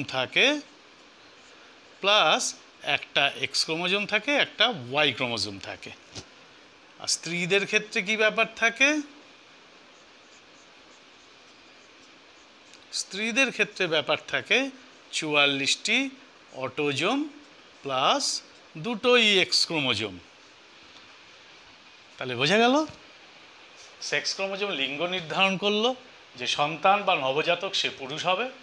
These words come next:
না কন্যা হবে, পুত্র হবে না কন্যা হবে। এক্স এক্স থাকলে সে কন্যা, এক্স ওয়াই থাকলে সে পুত্র হবে। তোমরা অবশ্যই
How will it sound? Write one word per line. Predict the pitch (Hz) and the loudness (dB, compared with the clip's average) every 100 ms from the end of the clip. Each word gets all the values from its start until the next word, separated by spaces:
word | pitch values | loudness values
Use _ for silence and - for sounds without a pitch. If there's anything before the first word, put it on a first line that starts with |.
| - - - 120 | -20 -20 -20 -16
না | 113 143 | -8 -2
কন্যা | 151 175 170 | 2 4 4
হবে, | 180 190 151 | 4 0 -4
পুত্র | - 202 180 | -8 -2 0
হবে | 196 202 | 0 -4
না | 196 | -4
কন্যা | 196 208 196 | -6 -4 -2
হবে। | 214 233 247 - - - - 135 - 151 | -2 -4 -10 -18 -20 -20 -20 -16 -4 -2
এক্স | - - 180 | 0 0 0
এক্স | - 196 | 0 0
থাকলে | 190 185 - | 0 -2 -4
সে | - | -6
কন্যা, | 151 175 226 277 - - - 127 | -10 -4 -4 -4 -12 -20 -16 -10
এক্স | 123 - | -6 -2
ওয়াই | 151 147 156 | 0 2 0
থাকলে | 147 233 294 - - - - - - - - | 0 0 0 -6 -18 -14 -10 -10 -12 -18 -4
সে | - 226 330 - - - | 4 6 6 2 -8 2
পুত্র | 254 - - 214 160 | 4 4 6 8 8
হবে। | 147 117 98 - - - - - - - - - - - - - - - | 8 6 4 0 -14 -14 -14 -14 -18 -20 -20 -18 -14 -12 -12 -14 -8 -2
তোমরা | 196 208 202 | 4 6 6
অবশ্যই | 220 - 277 | 6 4 4